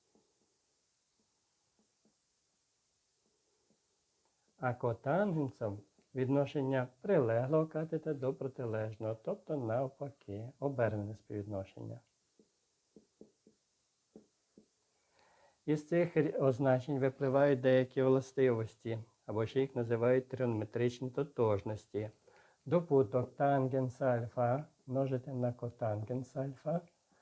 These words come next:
дорівнює одиниці, оскільки це два взаємно обернені дроби. Ще одна властивість: синус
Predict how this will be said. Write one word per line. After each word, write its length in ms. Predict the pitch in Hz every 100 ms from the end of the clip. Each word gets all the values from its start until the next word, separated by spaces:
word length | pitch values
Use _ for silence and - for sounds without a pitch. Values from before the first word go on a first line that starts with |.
| _ _
дорівнює 520 | 127 127 127 120 113 113
одиниці, 680 | 110 113 110 101 101 - 208
оскільки 460 | 160 - 226 -
це 200 | 127 156
два 240 | 139 117 139
взаємно 560 | - 117 117 131 123
обернені 520 | 101 101 104 110 110
дроби. 500 | 107 104 95 87 92 98 _ _ _ _ _ _ _ _ _ _ _ _ _ _ _ _ _ _ _ _
Ще 220 | - 156
одна 260 | 143 123 131
властивість: 720 | 127 127 - 131 123 123 -
синус 600 | 156 170 160 135 123 -